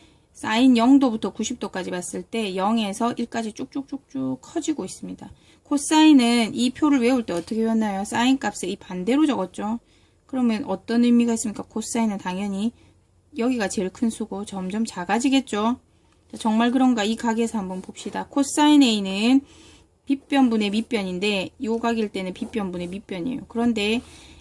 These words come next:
이 각이 점점 작아져서 이렇게 딱 붙어버렸어요. 영 도가 돼버렸어요. 그러면 코사인은 빗변분의 밑변인데 빗변과 밑변이 같은 거예요. 빗변분의 밑변. 둘이가 똑같으니까 값이 얼마가 됩니까? 일이 되죠.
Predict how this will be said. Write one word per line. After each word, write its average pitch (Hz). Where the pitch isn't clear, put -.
이 269
각이 233
점점 240
작아져서 208
이렇게 226
딱 -
붙어버렸어요. 190
영 247
도가 208
돼버렸어요. -
그러면 226
코사인은 254
빗변분의 226
밑변인데 208
빗변과 285
밑변이 220
같은 202
거예요. 175
빗변분의 190
밑변. 180
둘이가 226
똑같으니까 226
값이 -
얼마가 185
됩니까? 190
일이 285
되죠. 220